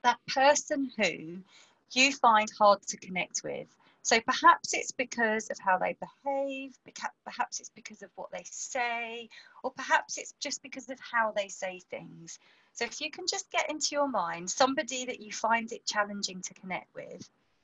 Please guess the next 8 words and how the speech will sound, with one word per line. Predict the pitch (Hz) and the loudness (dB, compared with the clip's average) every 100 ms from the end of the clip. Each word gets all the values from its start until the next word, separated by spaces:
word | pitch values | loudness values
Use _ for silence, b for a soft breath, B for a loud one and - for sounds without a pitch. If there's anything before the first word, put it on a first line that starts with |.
| _ B B B B B | _ B B B B B
and | 285 311 | 0 4
then | 370 403 | 4 2
think, | - 269 226 - - _ _ - | 0 0 0 -10 -20 _ _ -6
what | 339 - - | -2 -2 -2
is | 330 320 | -4 -6
the | - | -12
specific | 277 - 277 - - 285 - 294 _ _ | -14 -12 -12 -10 -10 -10 -8 -10 _ _
thing | 262 220 | -6 -6